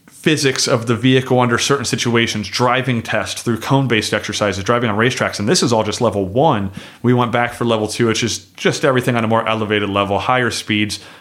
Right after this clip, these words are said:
uh, the Salzburg Ring. Um, so everything was just taken another step forward.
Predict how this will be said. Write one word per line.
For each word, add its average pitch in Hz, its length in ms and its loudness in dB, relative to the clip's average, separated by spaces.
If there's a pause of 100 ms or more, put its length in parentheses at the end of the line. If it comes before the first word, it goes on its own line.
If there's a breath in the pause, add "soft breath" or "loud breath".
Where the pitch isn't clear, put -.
uh, 107 120 2
the 107 100 -4
Salzburg 110 580 0
Ring. 104 360 0 (400 loud breath)
Um, 101 480 0
so 123 160 2
everything 135 340 0
was 117 100 2
just 117 200 -2
taken 113 240 0
another 110 540 0
step - 360 -2
forward. 113 580 -2